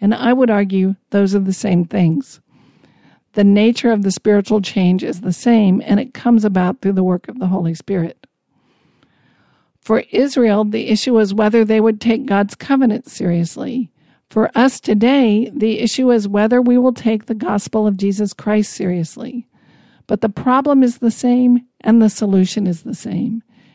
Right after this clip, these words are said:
In order to respond to God rightly, our hearts must be changed, and Scripture tells us changing our hearts is the work of the Holy Spirit.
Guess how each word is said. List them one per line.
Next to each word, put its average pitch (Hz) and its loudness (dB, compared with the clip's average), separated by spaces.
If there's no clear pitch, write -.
In 226 2
order 247 2
to 254 0
respond 226 2
to 240 0
God 196 -2
rightly, 208 -2
our 190 -2
hearts 247 -4
must 208 -2
be 196 -2
changed, 202 0
and 208 0
Scripture 247 -6
tells 262 -2
us 175 0
changing 240 4
our 240 6
hearts 214 0
is - -12
the 190 -4
work 185 -2
of 196 -10
the 185 -4
Holy 175 -2
Spirit. - -10